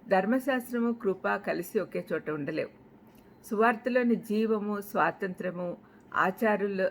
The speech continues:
ఆచారాలు, కట్టుబాట్లలో నిండిన ధర్మశాస్త్రాన్ని నాశనం చేస్తుంది. మీరు ఒకసారి జ్ఞాపకం చేసుకుంటే ధర్మశాస్త్రం అంతా కూడా అది చెయ్యొద్దు, ఇది చెయ్యి, ఇది చెయ్యొద్దు, అది చెయ్యి అనే ఉంటది. ఎక్కువ కట్టుబాట్లు ఉంటాయి. ఆరు వందల నలభై రెండు rules and regulations ఉన్నాయి దాంట్లో.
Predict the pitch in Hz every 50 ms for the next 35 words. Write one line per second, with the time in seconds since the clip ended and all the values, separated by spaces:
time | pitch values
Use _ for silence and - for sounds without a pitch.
0 | - - 170 175 - - 214 208 202 190 196 196 202 214 214 - 170 170 - 196
1 | 170 180 175 - - 175 165 165 170 170 160 160 147 165 147 151 151 - - -
2 | 156 160 170 - - 190 180 - - 165 147 151 160 214 220 185 156 151 - -
3 | - 175 156 151 151 - - - 151 147 - - - - - - - - - 233
4 | 262 226 214 208 - - 247 254 247 214 214 190 196 - - 254 240 233 220 208
5 | 208 - - 196 190 220 214 196 175 165 - 185 208 - 233 226 220 226 - 214
6 | 190 180 185 202 208 - 233 220 208 214 208 190 165 180 - - - - - -
7 | 160 170 180 - - 220 196 202 202 196 185 214 214 208 185 214 202 208 220 208
8 | 208 208 208 214 214 185 214 202 - 220 208 208 208 208 185 - 220 214 196 180
9 | 196 - 220 202 208 214 214 202 208 220 226 196 180 170 - - - - - -
10 | - - 226 233 185 170 - 208 190 196 185 190 - 156 135 131 - - - -
11 | - - - - - - 165 180 185 185 180 180 180 175 180 175 160 170 160 165
12 | 165 170 170 151 156 160 151 139 151 147 160 170 185 208 220 208 - 240 208 185
13 | 170 165 151 165 165 170 170 - 180 156 - - 156 143 160 135 - - 139 135
14 | 139 - - -